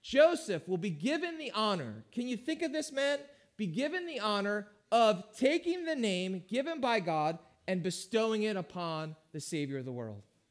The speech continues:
Amazing. Awesome. And we do have to remember this, that Jesus Christ, his name is given to describe what he's going to do,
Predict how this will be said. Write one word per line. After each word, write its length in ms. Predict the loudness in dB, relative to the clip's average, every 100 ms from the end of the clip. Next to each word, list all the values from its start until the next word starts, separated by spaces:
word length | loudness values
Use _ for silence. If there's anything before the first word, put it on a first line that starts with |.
| _ _
Amazing. 640 | -2 2 4 4 2 -6 -16 _ _ _ _ _ _
Awesome. 680 | -2 4 4 4 -2 -6 -8 -18 _ _ _ _ _
And 140 | 2 4
we 60 |
do 160 | 4 6
have 200 | 6 4
to 80 | 0
remember 380 | 2 2 2 6
this, 500 | 6 6 2 -14 -20 _ _ _ 2
that 280 | 2 2 0
Jesus 540 | 2 4 4 0 -2
Christ, 840 | -6 2 4 6 4 -2 -12 -18 -20 _ _ _
his 220 | -2 0
name 420 | 2 4 4 2 -4
is 160 | -6
given 400 | 2 2 4 0
to 100 | -2
describe 480 | -2 -4 -2 0 2
what 120 | 0
he's 120 | 0 -4
going 180 | -6
to 60 | -6
do, 320 | -8 -8 -10